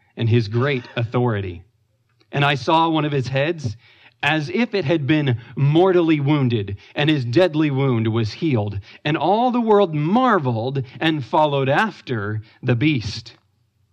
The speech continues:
Then verse four says, "So they worshiped the dragon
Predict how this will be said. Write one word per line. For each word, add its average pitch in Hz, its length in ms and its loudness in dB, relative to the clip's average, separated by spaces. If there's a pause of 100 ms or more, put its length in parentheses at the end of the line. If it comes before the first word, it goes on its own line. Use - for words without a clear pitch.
(760)
Then 117 220 2
verse 123 240 0
four 147 240 -2
says, 131 380 -2 (200)
"So 196 240 2
they 190 140 6
worshiped 202 540 0
the 208 80 4
dragon 135 720 -2